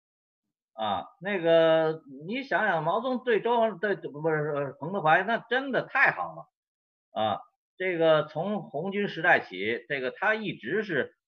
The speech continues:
保这个，呃，彭德怀，呃，包括长沙这个失败以后，本来是批，批判这个彭德怀的，他和朱德两个人担了。当然，他们俩是一个司令，一个政委，他们俩是第一把手，第二把手，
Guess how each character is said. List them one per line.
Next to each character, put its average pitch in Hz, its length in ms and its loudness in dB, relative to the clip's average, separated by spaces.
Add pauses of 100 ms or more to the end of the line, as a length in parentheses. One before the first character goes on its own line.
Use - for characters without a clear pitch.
(220)
保 90 260 -2
这 110 160 -4
个， 90 280 -4 (280)
呃， 85 380 -4 (100)
彭 98 100 -12
德 95 60 -10
怀， 90 200 -4
呃， 165 280 -4 (140)
包 214 200 6
括 185 220 2
长 165 240 -6
沙 185 320 2 (340)
这 143 100 -6
个 135 60 -4
失 208 200 -6
败 202 160 6
以 101 120 -2
后， 156 280 2 (160)
本 107 100 0
来 127 180 2
是 175 100 -4
批， - 340 -12 (160)
批 202 140 -8
判 170 200 0
这 117 100 -2
个 107 60 -6
彭 104 160 -8
德 120 80 -4
怀 92 160 -2
的， 107 160 -4 (240)
他 208 220 4
和 185 160 2
朱 190 200 0
德 143 160 4
两 92 200 2
个 90 80 -6
人 101 160 -4
担 107 160 0
了。 - 180 -12 (680)
当 175 140 2
然， 160 220 4
他 214 140 2
们 180 80 -2
俩 98 280 2
是 120 380 -4 (140)
一 156 100 -4
个 185 100 0
司 190 160 -2
令， 156 160 0
一 123 60 -4
个 170 80 -4
政 147 180 -2
委， 82 80 -10 (280)
他 139 100 -8
们 135 60 -6
俩 90 120 -2
是 - 120 -10
第 143 100 -14
一 156 60 -8
把 117 140 -2
手， 107 80 -10
第 123 80 -2
二 117 120 2
把 87 80 -4
手， - 80 -10